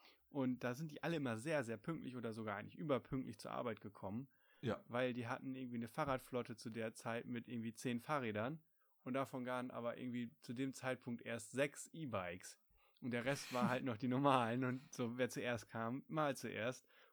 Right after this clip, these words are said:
Speaker 1: Und dann sind die immer alle super pünktlich zur Arbeit gekommen, damit sie eins von den, äh, E-, E-, E-Bikes bekommen.
Speaker 2: Na, da auf dem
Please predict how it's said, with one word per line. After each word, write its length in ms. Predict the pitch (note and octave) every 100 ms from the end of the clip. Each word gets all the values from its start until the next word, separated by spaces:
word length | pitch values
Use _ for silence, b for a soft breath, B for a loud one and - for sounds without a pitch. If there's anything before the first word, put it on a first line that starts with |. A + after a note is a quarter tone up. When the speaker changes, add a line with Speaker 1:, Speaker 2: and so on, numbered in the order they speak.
| B
Speaker 1:
Und 80 | B2+
dann 80 | B2
sind 120 | C3+
die 60 | B2
immer 200 | A#2+ -
alle 160 | C3+
super 280 | B2+ F3 D3
pünktlich 380 | - D3 C#3 A#2+
zur 140 | B2
Arbeit 220 | A#2+ B2 A2+
gekommen, 320 | G#2+ A#2 A2+
damit 240 | A2 G#2+
sie 120 | - G2+
eins 240 | A2 A2
von 180 | A2+ G#2
den, 320 | G#2 G2+ G#2
äh, 280 | G2+ G2+ G2
E-, 220 | A2 A2 _
E-, 220 | A#2+ G#2 - _ _ C#3+
E-Bikes 580 | C3+ A#2 - G2 G2+
bekommen. 500 | - G2+ G#2 F#2+ F#2+ - _ _ _ -
Speaker 2:
Na, 120 | A#2
da 140 | A2
auf 160 | A#2 B2
dem 500 | B2+ A2 G#2+ G#2+ -